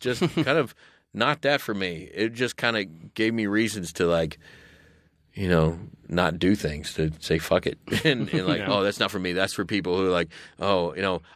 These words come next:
Speaker 1: I can't start in comedy. I'm too old." You know, at the time I was, like, in my early twenties, you know, like, "I'm too old. I'm twenty-two. I can't," you
Speaker 2: <laughs>
Speaker 1: know,
Speaker 2: Yeah, you're
Speaker 1: all these
Speaker 2: basically,
Speaker 1: guys
Speaker 2: you're basically dead.
Speaker 1: Yeah, everybody started at sixteen or
Speaker 2: Yeah,
Speaker 1: something. And,
Speaker 2: sure.
Speaker 1: you know, and, uh,
Speaker 2: Oh, yeah,
Speaker 1: so
Speaker 2: if you haven't made it by sixteen.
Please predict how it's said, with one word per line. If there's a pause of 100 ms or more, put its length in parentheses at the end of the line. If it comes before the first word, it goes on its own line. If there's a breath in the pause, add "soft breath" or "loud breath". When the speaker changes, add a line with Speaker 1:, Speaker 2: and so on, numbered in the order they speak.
Speaker 1:
I
can't
start
in
comedy.
I'm
too
old."
You
know,
at
the
time
I
was,
like,
in
my
early
twenties,
you
know,
like,
"I'm
too
old.
I'm
twenty-two. (240 loud breath)
I
can't,"
you
Speaker 2:
<laughs>
Speaker 1:
know,
Speaker 2:
Yeah,
you're
Speaker 1:
all
these
Speaker 2:
basically,
Speaker 1:
guys
Speaker 2:
you're
basically
dead.
Speaker 1:
Yeah,
everybody
started
at
sixteen
or
Speaker 2:
Yeah,
Speaker 1:
something.
And,
Speaker 2:
sure. (180 loud breath)
Speaker 1:
you
know,
and,
uh, (260)
Speaker 2:
Oh,
yeah,
Speaker 1:
so
Speaker 2:
if
you
haven't
made
it
by
sixteen.